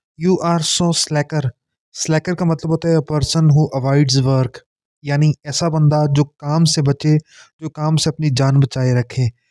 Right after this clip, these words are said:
ऐसे बंदे को स्लैकर कहते हैं। "मेरी आंख फड़क रही है।"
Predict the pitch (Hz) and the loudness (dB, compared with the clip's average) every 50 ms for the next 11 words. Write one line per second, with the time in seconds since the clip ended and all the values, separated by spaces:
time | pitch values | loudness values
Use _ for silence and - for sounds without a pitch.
0 | _ _ _ - 147 139 - 170 151 160 156 147 147 151 143 - 170 170 160 156 | _ _ _ -12 -8 -4 -2 0 0 2 2 4 4 2 2 2 0 0 0 -2
1 | - - - 151 139 135 - 151 131 120 - 127 120 - 123 113 110 107 107 - | -4 -2 0 0 0 0 -2 -4 -8 -8 -8 -8 -8 -4 0 2 2 2 2 0
2 | - _ _ _ _ _ _ _ _ _ _ _ _ _ _ _ _ _ _ _ | -4 _ _ _ _ _ _ _ _ _ _ _ _ _ _ _ _ _ _ _
3 | _ _ _ _ _ _ _ 147 151 165 170 180 185 139 165 175 180 180 165 - | _ _ _ _ _ _ _ -2 2 4 4 4 4 4 2 2 2 2 2 0
4 | - 151 156 156 160 156 143 151 143 143 143 143 135 131 123 | 0 0 2 2 2 2 2 2 4 4 6 6 4 4 2